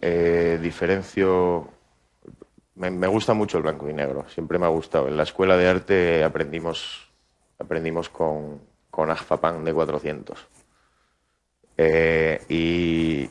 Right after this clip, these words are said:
y, y me gusta, me, y, y luego, por otro lado, pues también, eh, marca una diferencia. Eh, se mira distinto. Es decir, yo cuando me estoy planteando imágenes en color o en blanco y negro, yo no estoy,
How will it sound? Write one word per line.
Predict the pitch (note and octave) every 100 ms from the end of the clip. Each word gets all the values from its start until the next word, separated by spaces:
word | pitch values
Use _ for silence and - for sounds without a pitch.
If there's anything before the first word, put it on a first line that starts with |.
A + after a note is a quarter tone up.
| -
y, | D#2 D2 -
y | -
me | D#2+
gusta, | F#2+ G#2+ - B2+
me, | F#2+ E2 D#2+ D#2+ -
y, | - F2 -
y | E2
luego, | F2 G#2 F#2+
por | F#2
otro | F#2 G2
lado, | G2 A2 - -
pues | F2+ -
también, | - D#2+ F2 G2 G2 F#2+ - -
eh, | D#2 D#2 D2+ D#2
marca | F2 F#2+ F#2+
una | F2+
diferencia. | E2+ E2 F2 G#2+ G#2+ - F#2+ F#2+ - _ _ _ _ _ - - _ _ -
Eh, | D#2+ - -
se | - F#2
mira | A2 B2
distinto. | F2+ - A2+ F2+ - - - _ _ _ _ _ _ _
Es | -
decir, | E2+
yo | G2
cuando | G#2 G2+
me | G2
estoy | - G2+
planteando | G2+ F#2+ G2 F#2+ F2+
imágenes | F2+ G2 - F2 E2+
en | D#2+
color | E2+ G2 F2+
o |
en | F2
blanco | F#2 F2+ F2+
y |
negro, | F2+ F#2+ G2+
yo | F2+
no | F#2+ F#2
estoy, | - F2+ E2+ C#2+